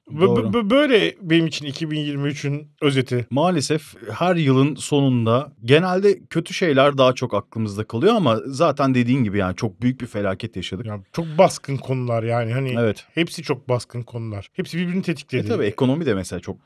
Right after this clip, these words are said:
Speaker 2: alım gücünün bu kadar bir anda
Speaker 1: Düştüğü bir dönem ama
Speaker 2: çakılması.
Speaker 1: hiç olmamıştı bu
Speaker 2: Kork-,
Speaker 1: kadar
Speaker 2: korkunç şeyler ama güzel şeylere odaklanmak lazım ya. İşte güzel şeylere, e, kendimizi oyalamamız lazım. Çünkü dünyanın hali malum,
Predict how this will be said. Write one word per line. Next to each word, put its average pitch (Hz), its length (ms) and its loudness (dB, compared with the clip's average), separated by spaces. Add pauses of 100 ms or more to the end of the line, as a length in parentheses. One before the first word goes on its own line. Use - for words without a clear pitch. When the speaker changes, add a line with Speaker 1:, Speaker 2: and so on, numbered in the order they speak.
Speaker 2:
alım 120 260 4
gücünün 117 320 0
bu 131 60 -4
kadar 107 340 2
bir 123 80 4
anda 104 460 2
Speaker 1:
Düştüğü 147 400 -4
bir 131 80 -6
dönem 139 180 2
ama 165 100 0
Speaker 2:
çakılması. 101 720 -2 (140)
Speaker 1:
hiç - 180 -4
olmamıştı 131 440 -2
bu 117 40 -12
Speaker 2:
Kork-, 160 140 -4
Speaker 1:
kadar 117 120 -4
Speaker 2:
korkunç 185 420 0
şeyler 107 300 2
ama 208 360 0
güzel 208 320 2
şeylere 196 320 4
odaklanmak 113 720 2
lazım 98 320 0
ya. 156 200 0
İşte 143 180 -4
güzel 139 300 2
şeylere, 131 400 4
e, 120 440 0
kendimizi 113 680 2
oyalamamız 117 640 4
lazım. 98 420 -2
Çünkü 123 320 -2
dünyanın 127 420 4
hali 101 280 4
malum, 92 400 -2